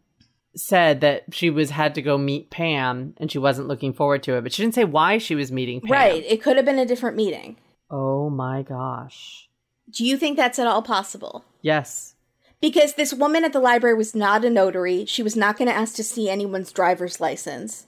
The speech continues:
Speaker 2: or two forms of I D. She was just a witness to
Speaker 1: So
Speaker 2: sign
Speaker 1: how
Speaker 2: a
Speaker 1: did
Speaker 2: piece
Speaker 1: this,
Speaker 2: of paper.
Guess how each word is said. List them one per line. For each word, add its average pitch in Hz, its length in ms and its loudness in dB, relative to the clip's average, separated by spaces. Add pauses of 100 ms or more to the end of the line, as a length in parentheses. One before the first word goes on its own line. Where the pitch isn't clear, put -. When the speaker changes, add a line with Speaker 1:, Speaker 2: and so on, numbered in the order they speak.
Speaker 2:
or 190 100 -2
two 208 220 -4
forms 185 360 -6
of 185 60 -8
I 170 180 0
D. 170 380 -10 (420)
She - 180 -4
was 220 160 0
just 240 220 2
a 226 60 6
witness 202 480 0
to - 60 -10
Speaker 1:
So 302 160 2
Speaker 2:
sign 208 100 2
Speaker 1:
how 294 140 6
Speaker 2:
a 320 40 4
Speaker 1:
did 320 120 4
Speaker 2:
piece 208 60 0
Speaker 1:
this, 269 180 2
Speaker 2:
of - 60 -
paper. 190 300 0